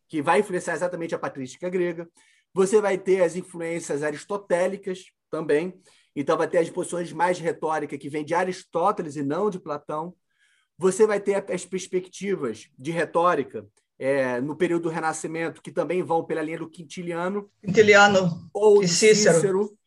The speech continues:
Speaker 1: né? E aí tem oposições, conflitos entre posições mais ciceronianas,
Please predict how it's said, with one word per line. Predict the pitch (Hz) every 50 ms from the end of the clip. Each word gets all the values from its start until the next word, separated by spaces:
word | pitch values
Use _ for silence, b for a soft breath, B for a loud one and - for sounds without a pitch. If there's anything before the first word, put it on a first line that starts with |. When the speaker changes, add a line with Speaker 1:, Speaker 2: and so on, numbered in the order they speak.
| _ _ -
Speaker 1:
né? | 143 151 190 - b b b b b b b -
E | 196 214
aí | 202 202 208
tem | 202 214 214
oposições, | 208 208 - 214 233 240 240 220 - - - 196 202 220 254 226 - -
conflitos | - 214 214 196 - - 196 233 277 - - 208 160 139
entre | 190 226 262 - - 175
posições | - 185 185 180 175 160 - - 180 180 196 190 165 143
mais | 151 170 208 202
ciceronianas, | - - - 180 165 165 160 147 139 143 156 170 180 180 180 175 -